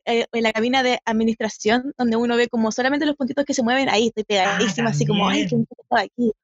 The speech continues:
Speaker 1: ¿Quién estaba aquí abajo?". Al tiro ahí yo buscando, investigando, pero siempre en la cámara.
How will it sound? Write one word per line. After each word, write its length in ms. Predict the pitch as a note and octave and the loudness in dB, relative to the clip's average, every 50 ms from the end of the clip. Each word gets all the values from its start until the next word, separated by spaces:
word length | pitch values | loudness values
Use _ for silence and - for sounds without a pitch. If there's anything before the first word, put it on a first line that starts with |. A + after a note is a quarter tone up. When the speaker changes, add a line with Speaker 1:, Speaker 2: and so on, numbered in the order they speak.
| _ _ _ | _ _ _
Speaker 1:
¿Quién 120 | - A#3 | -2 -2
estaba 220 | A3+ - - A#3 A#3 | -2 0 0 0 0
aquí 80 | A3 G#3 | 0 0
abajo?". 320 | G3 A3+ B3 - - G#3 | 0 0 -2 -2 -2 -4
Al 60 | G3 - - _ | -4 -4 -4 _
tiro 160 | C4 B3 A3 | -2 -2 0
ahí 160 | G#3+ A3+ A3 | 0 0 2
yo 140 | A3 A3 G#3 | 2 0 0
buscando, 460 | G3 G3+ - _ _ A#3 A#3+ A3+ A3 G#3+ | -2 -4 -8 _ _ 0 0 2 2 2
investigando, 720 | A3 G#3+ - _ - G3 G3 A#3 A#3+ A3 G3+ G3+ F#3+ F#3+ _ _ | 0 0 -2 _ -6 -2 0 2 2 2 2 0 -2 -6 _ _
pero 160 | G#3+ G#3 G3+ | -2 -2 -2
siempre 420 | - - C4 C#4 C4+ - C#4+ C4+ - | -2 0 0 0 0 -2 -2 -2 0
en 100 | G#3 G#3+ | 0 0
la 80 | G3 F3+ | 0 2
cámara. 320 | - F#3+ F3 - - - | 0 -2 -2 -2 -6 -8